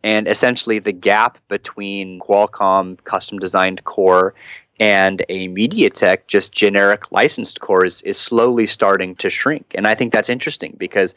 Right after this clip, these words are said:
arm is also, while an enabler, it's actually potentially disruptive in the, in the sense that, you know, it allows somebody to come in and compete with a very big entrenched vendor like Qualcomm and actually have some success. And so this is,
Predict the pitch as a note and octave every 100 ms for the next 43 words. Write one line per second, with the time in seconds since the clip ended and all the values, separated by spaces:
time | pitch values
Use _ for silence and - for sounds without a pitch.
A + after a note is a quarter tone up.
0 | - - - - A2+ A#2+ G#2+ A2 - -
1 | A2 G2 F#2 G2 F#2 - A2 F#2+ G2 C#3
2 | A#2+ F#2 E2+ G2 - G#2 A2+ A2 G2 -
3 | F#2+ F2+ - E2 E2 A2+ B2+ - F#2 F#2
4 | F2 - A2 F#2 F#2 F#2 F2 F2 - F2+
5 | F2 - - - - - F#2 F#2 G2 F#2
6 | F#2+ G2+ - G#2 F#2+ F#2+ F2+ F2 F2+ -
7 | - - F2 A#2 G2 - F#2+ F2 - B2
8 | C3+ - E2 E2 F#2+ A2+ A2+ F#2+ G2 F#2
9 | - F#2 F2 - F2+ F2+ E2+ E2 - A2+
10 | B2 - F#2+ E2+ F#2+ - G#2 F#2+ G2 -
11 | F#2+ F#2 - F#2 - - C#3+ D3+ F#2+ -
12 | A#2 F3 E3+